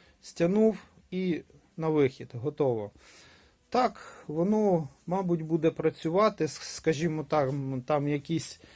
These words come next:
розширення пов'язані з температурою чи розширення пов'язані з, е, рівнем заряду, воно то все витримає. Але настане час, коли, коли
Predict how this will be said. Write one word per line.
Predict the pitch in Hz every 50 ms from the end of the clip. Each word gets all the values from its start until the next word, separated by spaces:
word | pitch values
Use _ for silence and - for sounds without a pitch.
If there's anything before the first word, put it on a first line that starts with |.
| - - _
розширення | 151 151 160 151 - - 185 175 160 160 156 151 151 147 143
пов'язані | - 151 147 143 151 156 156 151 143 143 147 143 143 139
з | 131 -
температурою | - 147 135 - - 143 147 143 135 - 175 170 160 151 139 131
чи | - - - 143
розширення | 135 143 139 - - 151 143 135 139 139 143 139 131
пов'язані | - - 139 135 139 143 139 139 131 135 131 139 135 135 131
з, | 131 - - - -
е, | 131 131 127 127 120 113 - _ - - - - - - - - - -
рівнем | - 151 151 160 156 151 147 139 139 135
заряду, | 131 151 156 185 214 226 220 180 180 175 175 170 165 160 151 135 - - - - - _ _
воно | 151 165 185 208 208
то | 196 - 180 170
все | - - - 170
витримає. | 160 147 135 113 - - - 117 113 117 117 113 - -
Але | 147 175 196 208 202 190 190 185 180 175 160
настане | 175 175 175 - - - 208 208 196 185 180
час, | - - - 185 180 165 - -
коли, | - 160 151 156 160 156 156 147 139 131 - - _ _ _ _ _ _ - _ _ _ _ _ _ _ _ _ _ _ _ _ - - - - - - - - - - - - - _ _ _ _ _
коли | - 151 147 160 160 160 160 156 156 151 147 147 143 139 135 135